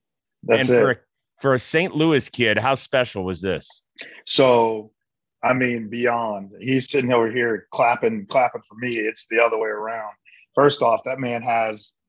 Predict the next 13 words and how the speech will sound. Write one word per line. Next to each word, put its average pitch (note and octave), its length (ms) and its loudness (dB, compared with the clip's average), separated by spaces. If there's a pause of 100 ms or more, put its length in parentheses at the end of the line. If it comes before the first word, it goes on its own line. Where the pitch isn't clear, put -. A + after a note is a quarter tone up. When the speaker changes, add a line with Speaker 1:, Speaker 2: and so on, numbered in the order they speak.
(340)
Speaker 1:
monster C#3 960 2
grip. A#2 380 0 (400)
For B2+ 160 0 (120)
<laughs> - 140 -6 (500)
it's, G3 320 0
it's F#3+ 240 -2
like, D#3+ 240 0
I D#3+ 100 -2
couldn't F3+ 260 -2
breathe, G3 400 0
bro. G#3+ 280 -6 (420)
But, D#3 220 6
uh, C3+ 300 2